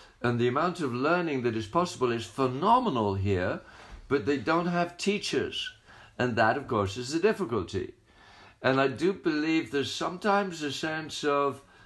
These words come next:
perhaps a little sense of insecurity within the,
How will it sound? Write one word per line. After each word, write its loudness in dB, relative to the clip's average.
perhaps -2
a 0
little 0
sense -4
of -4
insecurity 0
within 0
the, 0